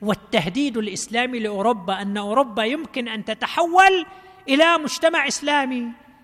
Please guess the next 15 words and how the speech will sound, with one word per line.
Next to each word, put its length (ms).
إلى 200
سيطرة 540
الإسلام 500
والمسلمين. 1000
طبعًا 300
قد 240
يكون 260
هناك 380
مبالغة، 680
قد 160
يكون 320
هناك 320
تضخيم، 720
إسلام 420
فوبيا 640